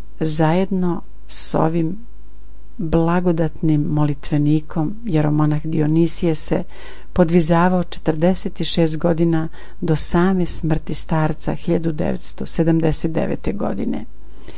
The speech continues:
Njegov brat, jeromonah gimnazije Ignat, upokojio se ranije, hiljadu devetsto šezdeset pete godine. Ovde, u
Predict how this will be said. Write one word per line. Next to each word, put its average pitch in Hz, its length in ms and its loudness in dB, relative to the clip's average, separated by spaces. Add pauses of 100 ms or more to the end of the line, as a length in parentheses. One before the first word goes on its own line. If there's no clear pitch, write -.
(440)
Njegov 208 420 4
brat, 170 480 0 (300)
jeromonah 165 680 2
gimnazije 170 760 2
Ignat, 156 640 -2 (120)
upokojio 180 640 2
se 180 220 0
ranije, 160 460 2
hiljadu 175 340 2
devetsto 160 580 0
šezdeset - 720 -2
pete - 300 -2
godine. 202 580 -4 (1000)
Ovde, 165 460 2 (800)
u 170 240 -2